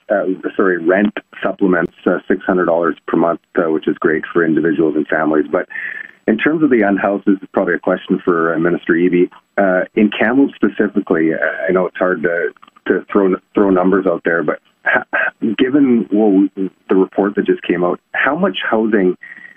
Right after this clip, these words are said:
new housing is needed, do you think, in a place like Kamloops, Minister Eby?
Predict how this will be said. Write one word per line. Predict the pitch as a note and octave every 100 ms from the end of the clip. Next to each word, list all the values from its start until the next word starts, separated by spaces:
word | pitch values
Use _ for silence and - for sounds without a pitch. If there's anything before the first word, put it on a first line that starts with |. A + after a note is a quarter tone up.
| - - _ _ _ _ _ -
new | - B2+ A#2 C3
housing | B2+ G2 F#2+ F#2
is | F2+
needed, | F#2 F#2 F2+ D2 - - -
do | F#2
you |
think, | - F#2+
in | E2+
a |
place | D#2 F2+ E2
like | E2 -
Kamloops, | D2+ D#2 C#2 - - -
Minister | D#2 C#2+ D2
Eby? | C2+ E2